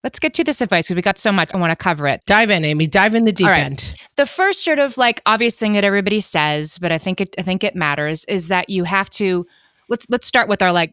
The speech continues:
Speaker 1: our, you know, partner, our romantic relationship, the person we're raising our kids with. We have to prioritize that relationship.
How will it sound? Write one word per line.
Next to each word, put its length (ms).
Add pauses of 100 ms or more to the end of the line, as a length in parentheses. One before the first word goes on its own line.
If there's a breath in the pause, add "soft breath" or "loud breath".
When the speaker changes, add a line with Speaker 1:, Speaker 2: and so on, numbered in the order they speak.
Speaker 1:
our, 340
you 80
know, 140
partner, 460
our 120
romantic 460
relationship, 680
the 80
person 360
we're 120
raising 340
our 100
kids 320
with. 300
We 80
have 140
to 80
prioritize 920 (140)
that 160
relationship. 800